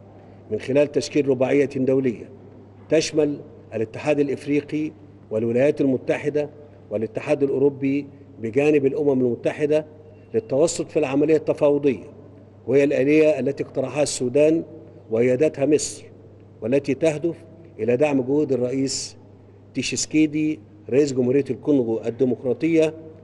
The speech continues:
والتعظيم من فرص نجاح مسار المفاوضات، حيث أكدنا على ثقتنا الكاملة في قدرة فخامته على إدارة هذه المفاوضات وتحقيق اختراق فيها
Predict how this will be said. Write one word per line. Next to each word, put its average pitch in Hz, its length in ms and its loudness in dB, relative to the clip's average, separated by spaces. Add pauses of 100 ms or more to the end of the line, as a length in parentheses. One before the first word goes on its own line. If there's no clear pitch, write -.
(200)
والتعظيم 120 560 0
من 139 100 4
فرص 151 380 0
نجاح 135 480 0 (420)
مسار 151 280 2
المفاوضات، 127 680 2 (840)
حيث 156 240 -2
أكدنا 143 520 0 (840)
على 139 260 4
ثقتنا 147 500 0
الكاملة 143 540 0 (500)
في 131 100 -6
قدرة 151 320 0
فخامته 139 1000 0 (420)
على 139 360 2
إدارة 139 380 4
هذه 127 320 0
المفاوضات 123 680 0 (540)
وتحقيق 120 500 -4
اختراق 147 420 0
فيها 143 540 0